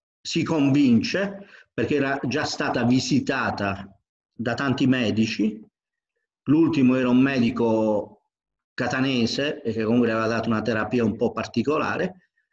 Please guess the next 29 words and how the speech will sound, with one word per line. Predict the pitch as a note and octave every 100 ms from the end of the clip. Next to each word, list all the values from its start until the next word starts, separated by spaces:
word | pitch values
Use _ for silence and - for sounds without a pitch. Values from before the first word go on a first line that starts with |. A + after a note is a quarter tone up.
| _
e | A3+ F#3 A#2+ - -
io | -
gli | C#3
faccio | - - C3
subito | D3+ B2 A#2+
il | A2+
test | A#2+ G#2 -
del | G#2 F#2
bulbo. | F#2 F#2 F2 F#2
Chiaramente | C3 C#3+ D3 A#2 G#2
la | G#2+
mia | B2+
valutazione | B2+ B2+ B2+ - - B2+ A2+
sistemica | A#2+ - C#3+ B2 G#2 G#2
era | G#2
già | G#2+ E3
partita, | - B3 - - - -
però | - D#3+ G2 - - - -
dal | G#3
test | - C4 -
del | G3+
bulbo | B2 A2+ C3+ -
vengono | D#3 D3+ E3
fuori | - A#2+ A2+
tutte | A2+ A#2
queste | A2 A2+
informazioni. | G#2+ A2+ A2 A2 - G#2+ F#2+ G2 _ _ _ _ _ _
Sistema | - A2+ G#2+ A#2 A#2
ormonale, | C#3 F3 E3 D3+ C#3 C#3